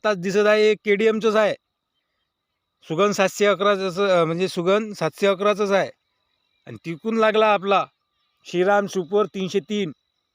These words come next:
हा पूर्ण श्रीराम सी-, सुपर तीनशे तीन आहे. आणि बघा, याच्यात आता निसवाला सुरुवात केलेली आहे अडुसष्ट दिवसात. हे बघा, आहे पांढुरका कुठं कुठं उंबई टाकलेली आहे. आणि याची उंबई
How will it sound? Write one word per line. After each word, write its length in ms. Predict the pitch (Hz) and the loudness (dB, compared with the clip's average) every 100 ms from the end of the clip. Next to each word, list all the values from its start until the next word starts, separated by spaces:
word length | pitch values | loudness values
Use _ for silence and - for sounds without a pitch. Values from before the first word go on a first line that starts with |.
| _ _ _ _ _ _ _ _ _ _ _ _ _ 131 | _ _ _ _ _ _ _ _ _ _ _ _ _ -8
हा 80 | |
पूर्ण 300 | 147 185 190 | -8 -6 -6
श्रीराम 340 | 202 185 196 190 | -4 -2 -2 -2
सी-, 160 | 170 | -10
सुपर 460 | 165 147 _ 165 190 | -16 -20 _ -8 -8
तीनशे 280 | 170 190 185 | -6 -6 -6
तीन 200 | 196 180 | -6 -4
आहे. 100 | 156 | -4
आणि 180 | 170 196 | -4 -4
बघा, 400 | 175 214 214 131 _ _ _ _ _ _ _ _ _ _ | -4 0 0 -2 _ _ _ _ _ _ _ _ _ _
याच्यात 460 | 110 143 180 240 226 | -8 -6 -4 -4 -2
आता 240 | 226 277 | -4 -2
निसवाला 520 | 240 233 - 247 240 | -2 -2 0 0 0
सुरुवात 320 | 233 214 214 220 - | 0 0 0 -2 -6
केलेली 400 | 202 196 190 180 | -6 0 2 2
आहे 200 | 135 120 _ _ _ _ _ | -2 -8 _ _ _ _ _
अडुसष्ट 400 | 156 202 220 190 | -4 -2 -2 -2
दिवसात. 340 | 175 180 185 151 _ _ _ _ _ _ _ _ _ _ | -4 0 0 -2 _ _ _ _ _ _ _ _ _ _
हे 60 | 143 | -6
बघा, 280 | 156 156 156 | -2 0 0
आहे 400 | 226 - 196 143 _ _ _ _ - | 0 -4 -16 -20 _ _ _ _ -6
पांढुरका 440 | 160 175 170 180 | -4 -4 0 0
कुठं 260 | 151 170 170 | 0 -4 -6
कुठं 220 | 165 180 | -4 -4
उंबई 300 | 170 165 180 | -4 -2 -2
टाकलेली 540 | 170 165 180 170 170 | 0 -2 -4 -6 -2
आहे. 200 | 170 160 151 _ _ _ _ _ - | 0 0 -4 _ _ _ _ _ -8
आणि 480 | 131 175 214 233 | -4 0 0 2
याची 280 | 208 208 226 | 0 -2 -2
उंबई 540 | 233 226 220 247 254 | -4 -2 0 0 -2